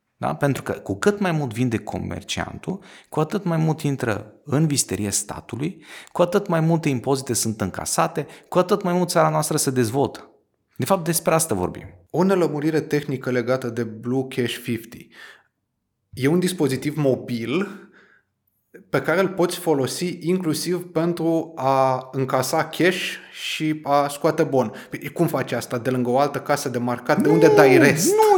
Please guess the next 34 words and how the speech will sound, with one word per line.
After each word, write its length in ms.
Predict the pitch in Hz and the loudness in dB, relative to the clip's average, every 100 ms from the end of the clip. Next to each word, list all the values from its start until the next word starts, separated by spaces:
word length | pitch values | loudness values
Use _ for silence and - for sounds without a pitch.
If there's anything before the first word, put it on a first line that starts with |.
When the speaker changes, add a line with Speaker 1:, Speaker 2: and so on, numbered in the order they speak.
| 359 | 8
Speaker 1:
este 120 | 247 | 10
Speaker 2:
De 60 | 160 | 8
unde 140 | 160 | 10
Speaker 1:
chiar 120 | 392 | 8
Speaker 2:
dai 120 | 349 - | 8 8
Speaker 1:
de 60 | |
nea-, 100 | 359 | 6
uite, 100 | - | 6
o 40 | 202 | 6
Speaker 2:
șapte 320 | 156 196 160 | 6 8 8
Speaker 1:
să-ți, 60 | 147 | 8
Speaker 2:
lei 80 | 147 | 6
și 160 | - | 2
cincizeci 300 | 143 151 131 202 | 0 2 6 6
Speaker 1:
o 20 | |
Speaker 2:
de 100 | 139 | 6
bani? 80 | 131 190 | 6 6
Speaker 1:
să 60 | |
ți-l 100 | 156 | 6
arăt 280 | 131 156 185 | 6 4 2
un 160 | 156 131 | 0 2
pic 180 | 160 | 0
mai 220 | 151 139 110 | 0 0 0
târziu, 640 | 90 87 87 80 87 147 | -2 -2 -6 -4 -4 -2
când 160 | 143 139 | -2 -2
terminăm, 460 | 131 101 87 147 214 | 0 0 0 0 -2
o 40 | |
să 60 | 214 | -2
ți 80 | 214 | -2
arăt. 240 | 151 107 | -2 -4
Este 580 | 123 131 233 - 302 285 - | -2 2 2 2 -4 -6 -6
un... 120 | 123 117 113 - _ _ _ _ _ | -4 -4 -6 -18 _ _ _ _ _
o 100 | _ | _
casă 280 | - 240 | 0 2